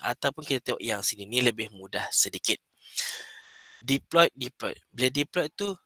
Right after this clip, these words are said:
dua N. Ini diploid juga, tak dua N juga, tapi dalam bentuk yang berbeza. <clears throat> Maksudnya, ini gamet, uh, sperm daripada A, spesies A, ini ovum daripada spesies B.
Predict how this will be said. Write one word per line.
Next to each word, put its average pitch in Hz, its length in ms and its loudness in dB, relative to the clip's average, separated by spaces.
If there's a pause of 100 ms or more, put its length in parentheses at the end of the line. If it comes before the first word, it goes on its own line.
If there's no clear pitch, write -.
dua 117 480 -4
N. 95 240 0 (800)
Ini 170 400 0 (160)
diploid 131 560 0 (160)
juga, 175 320 4 (240)
tak - 160 0
dua 127 320 -4
N 123 160 2
juga, 160 240 2 (160)
tapi 147 320 4
dalam 135 320 2
bentuk 131 320 -6 (160)
yang 110 160 -8
berbeza. 98 480 -2 (320)
<clears throat> 107 240 8
Maksudnya, 107 640 4 (480)
ini 120 240 4
gamet, 127 480 2 (160)
uh, 110 160 -6
sperm 123 320 -4
daripada 107 800 0
A, - 220 -2 (100)
spesies - 400 -2
A, 160 240 0
ini 127 320 -6
ovum 127 320 -2
daripada 113 240 -4
spesies 120 400 0
B. 107 320 -8